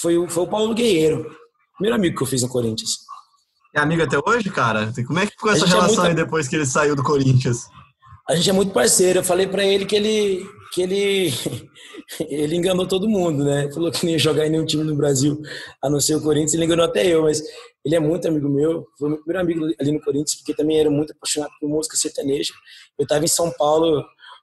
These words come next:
Speaker 1: pra um show do Cristiano que ele ia fazer no Villa Country, se eu não me engano. E o Paulo, e eu fui no, no C T, eu tava com, com um amigo meu que trabalhava com o Ralph na época, e eu fui no C T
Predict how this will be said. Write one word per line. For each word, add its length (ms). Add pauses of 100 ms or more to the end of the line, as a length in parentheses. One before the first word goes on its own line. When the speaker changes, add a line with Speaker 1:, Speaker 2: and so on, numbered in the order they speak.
(140)
Speaker 1:
pra 540
um 100
show 240
do 80
Cristiano 520
que 80
ele 80
ia 120
fazer 260
no 120
Villa 200
Country, 340
se 80
eu 40
não 80
me 80
engano. 460 (560)
E 120
o 80
Paulo, 480
e 60
eu 80
fui 160
no, 80 (160)
no 80
C 160
T, 120
eu 100
tava 220
com, 640
com 100
um 40
amigo 180
meu 200
que 340 (400)
trabalhava 480
com 380
o 40
Ralph 360
na 320
época, 360 (640)
e 380
eu 80
fui 120
no 60
C 220
T 360